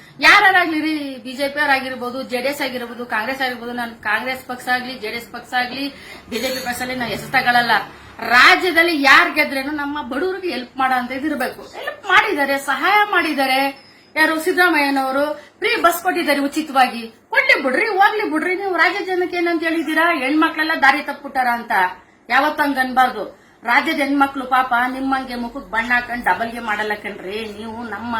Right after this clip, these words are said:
ಊರಿನ ಪಕ್ಕದ ಹೆಣ್ಮಗ್ಳು, ನೀನು ಬಂಡಳ್ಳಿ ಒಳಗೆ ಮ-, ಬಂಡಳ್ಳಿ ಅವ್ರಿಗೆ ನೀವು ಮದುವೆ ಆಗಿದ್ದವ್ರು, ಮಹೇಂದ್ರ ಅವ್ರಿಗೆ,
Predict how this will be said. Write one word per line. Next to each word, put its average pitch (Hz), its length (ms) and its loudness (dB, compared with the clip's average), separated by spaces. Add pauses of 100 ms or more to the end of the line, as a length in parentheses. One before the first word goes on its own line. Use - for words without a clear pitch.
(100)
ಊರಿನ 220 280 -10
ಪಕ್ಕದ 202 280 -8
ಹೆಣ್ಮಗ್ಳು, 190 520 -8
ನೀನು 175 240 -4
ಬಂಡಳ್ಳಿ 196 480 -6
ಒಳಗೆ 202 220 -8
ಮ-, 190 320 -10
ಬಂಡಳ್ಳಿ 220 460 -6
ಅವ್ರಿಗೆ 214 280 -10
ನೀವು 240 300 -14
ಮದುವೆ 220 240 -6
ಆಗಿದ್ದವ್ರು, 202 540 -6 (160)
ಮಹೇಂದ್ರ 233 360 -2
ಅವ್ರಿಗೆ, 226 560 -4